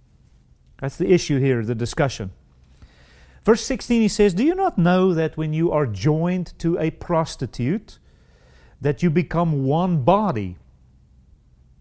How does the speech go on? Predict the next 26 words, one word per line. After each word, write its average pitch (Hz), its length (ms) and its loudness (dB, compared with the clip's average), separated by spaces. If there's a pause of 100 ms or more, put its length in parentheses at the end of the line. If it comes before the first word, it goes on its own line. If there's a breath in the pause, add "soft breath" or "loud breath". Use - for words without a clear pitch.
(380)
And 120 280 -4
of 123 260 -10
course, 139 280 -2
reading 131 400 -2
that 123 300 -4
or 110 80 -6
hearing 139 340 -4
that, 127 220 -4
we 135 100 -2
would 135 120 -2
all 147 160 -2
say, 143 200 -4
"Duh." 175 680 2 (1400)
Paul's 151 260 -2
just 185 160 -6
describing 151 760 -4 (180)
the 139 100 -4
sex 208 320 -4
life 139 280 -2
here. 110 320 -6 (1200 soft breath)
So - 160 -2
can 175 160 2
you 185 60 4
see 240 160 -2
the 208 100 2
context? 208 800 -2